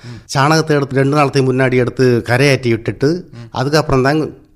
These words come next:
Speaker 2: வண்டியில ஏற்றி கொண்டு வருவோம்.
Speaker 1: அந்த, ആ ஈறத்தன்மை இருக்கிற
Speaker 2: ഈറത്ത-
Speaker 1: സമയത്ത് അത് കായുന്ന பிறகு நீங்க வண்டியில
Speaker 2: ஆமா,
Speaker 1: ஏத்துறீங்க.
Speaker 2: ஆமா, ஆமா, ஆமா. ரெண்டு வாட்டி போடுவாங்க.
Speaker 1: ம்.
Speaker 2: ஃபர்ஸ்ட் ஒரு, ஒரு சாணகம் போடுதுன்னு அவ வாழைக்கு தன்மை வந்து கொஞ்சம் கம்மியா இருக்கு. அந்த, அந்த, அந்த கொஞ்சம் நல்லது போல வளராது.
Speaker 1: ம்.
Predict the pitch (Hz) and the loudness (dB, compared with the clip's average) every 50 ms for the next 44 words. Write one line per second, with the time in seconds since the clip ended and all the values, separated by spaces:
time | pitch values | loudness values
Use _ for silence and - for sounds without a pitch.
0 | - 131 139 143 139 143 127 127 127 110 131 120 117 110 98 98 87 85 - 131 | -4 -2 0 2 2 2 2 2 0 0 0 -2 -2 -2 -2 -4 -6 -8 -8 -8
1 | 131 127 127 127 120 117 117 127 131 127 135 147 147 143 - 151 143 131 123 - | -8 -6 -4 -4 -2 -2 -2 -4 -4 -4 -4 -4 -4 -4 -6 -6 -8 -8 -8 -6
2 | 147 135 135 139 127 139 139 151 180 143 131 131 - 131 131 143 151 151 139 - | -2 0 0 0 0 -2 -6 -6 -6 -8 -8 -6 -4 -4 -4 -4 -4 -6 -6 -6
3 | 123 139 151 143 131 127 120 120 123 113 - 139 135 123 117 107 92 80 - - | -6 -6 -6 -8 -8 -8 -8 -8 -6 -2 0 2 2 2 0 -2 -6 -8 -8 -8
4 | 113 110 104 98 98 92 90 87 90 87 82 82 80 76 - - _ - - - | -6 -6 -4 -6 -6 -8 -8 -10 -10 -12 -12 -14 -16 -18 -20 -20 _ -18 -8 -2
5 | 131 156 185 196 175 156 156 147 151 131 135 123 117 107 92 85 78 76 - - | 0 0 0 0 0 0 0 0 0 -2 -2 -2 -2 -4 -4 -6 -8 -12 -16 -20
6 | - 135 135 127 113 - - - - 135 131 - - 185 185 165 160 147 123 139 | -18 -16 -16 -16 -16 -18 -10 -6 -4 -4 -4 -4 -2 -2 0 0 0 0 -2 -2
7 | 143 139 131 - 135 131 135 139 135 131 127 131 131 131 123 123 123 123 131 135 | -2 -2 0 0 0 2 2 2 0 0 0 0 0 2 2 2 0 0 -2 -4
8 | 135 131 - - - - - 127 135 135 131 127 131 135 151 165 160 156 147 - | -6 -8 -12 -16 -20 -12 -8 -4 -4 -2 0 0 2 2 2 0 0 -2 -2 -2
9 | 143 139 143 151 156 147 139 139 135 135 143 135 143 139 139 127 127 131 147 160 | -2 0 0 0 0 0 0 -2 -2 -4 -4 -4 -4 -4 -4 -4 -2 0 0 2
10 | 160 147 123 110 110 120 123 123 123 123 123 113 113 117 107 98 - - 127 135 | 2 2 2 0 0 0 -2 -2 -2 -2 -4 -6 -6 -10 -12 -14 -12 -8 -6 -6
11 | 131 135 151 143 147 135 131 135 131 139 151 156 147 143 135 139 131 127 123 135 | -4 -2 -2 0 0 2 2 2 0 0 0 0 0 0 0 0 0 0 0 2
12 | 151 147 127 107 95 85 82 82 - | 2 2 0 0 -2 -4 -10 -14 -16